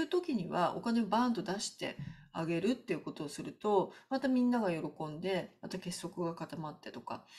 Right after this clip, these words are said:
コミュニケーションがうまく取れてとか、そのいただくところはしっかり技術の対価でいただくけれども、お楽しみ会とかイベントとか、そういうところをじゃあ負担しようと思って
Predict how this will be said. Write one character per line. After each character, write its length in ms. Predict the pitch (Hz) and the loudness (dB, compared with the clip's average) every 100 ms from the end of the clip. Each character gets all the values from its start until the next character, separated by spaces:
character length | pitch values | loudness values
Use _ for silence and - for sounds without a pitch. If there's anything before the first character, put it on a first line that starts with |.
| - - - - | -20 -20 -14 -6
コ 120 | 208 | 0
ミ 60 | 185 | 0
ュ 20 | |
ニ 60 | 165 | 0
ケ 140 | 170 | -2
ー 20 | |
シ 140 | 165 - | -2 -4
ョ 20 | |
ン 20 | |
が 40 | 143 | -4
う 40 | |
ま 120 | 143 | -6
く 100 | 135 | -8
取 180 | - 131 | -12 -12
れ 60 | 127 | -12
て 120 | - | -16
と 100 | - | -14
か、 260 | - 139 - - - | -6 -6 -6 -16 -16
そ 140 | - | -10
の 80 | 196 | -6
い 100 | 247 | 0
た 140 | 349 370 | 4 4
だ 100 | 392 | 4
く 100 | - | 4
と 120 | 370 | 2
こ 120 | 403 | 4
ろ 60 | 339 | 4
は 80 | |
し 140 | 233 180 | 2 -2
っ 120 | - | -4
か 140 | - 233 | 0 4
り 360 | 180 151 - _ - | 4 2 -4 _ 2
技 140 | 220 | 6
術 200 | 247 - | 6 4
の 80 | 147 | -4
対 200 | 185 185 | -2 0
価 120 | 156 | 0
で 80 | 143 | -2
い 80 | - | -4
た 120 | 143 | -4
だ 100 | 170 | -4
く 140 | - | -6
け 80 | - | -10
れ 100 | - | -8
ど 100 | 185 | -6
も、 320 | 170 170 170 - - | -2 -2 -2 -6 -12
お 80 | 202 | -4
楽 260 | 294 359 370 | 0 2 2
し 120 | 370 | 0
み 120 | 339 | 0
会 180 | - 175 | -2 -4
と 80 | - | -4
か 100 | 139 | -4
イ 80 | |
ベ 140 | 170 233 | 2 2
ン 60 | |
ト 100 | 233 | 2
と 120 | 226 196 | -2 -2
か、 200 | - 285 | -2 0
そ 140 | 294 | -2
う 20 | |
い 40 | 330 | 0
う 20 | |
と 100 | 359 | 2
こ 140 | 359 | 2
ろ 160 | 320 170 | 2 2
を 100 | 160 | 2
じ 100 | - | 2
ゃ 60 | |
あ 40 | 185 | 2
負 120 | - | 0
担 260 | - 180 180 | -2 0 2
し 160 | - | 2
よ 120 | 196 170 | 2 2
う 60 | |
と 100 | - | 0
思 120 | 139 | -8
っ 40 | 131 | -8
て 260 | - 135 | -8 -10